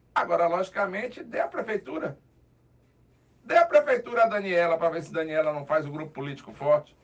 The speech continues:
Lógico que vai fazer. E aí Edivaldo começa, logicamente, a aparecer para o eleitorado sergipano.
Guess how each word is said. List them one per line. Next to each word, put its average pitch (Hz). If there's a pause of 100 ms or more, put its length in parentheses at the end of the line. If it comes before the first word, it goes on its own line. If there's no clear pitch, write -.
(1040)
Lógico 220
que -
vai 117
fazer. 80 (1080)
E 185
aí 196
Edivaldo 180 (380)
começa, 156 (360)
logicamente, 127 (1400)
a 123
aparecer 127 (200)
para 131
o 127
eleitorado 113
sergipano. 85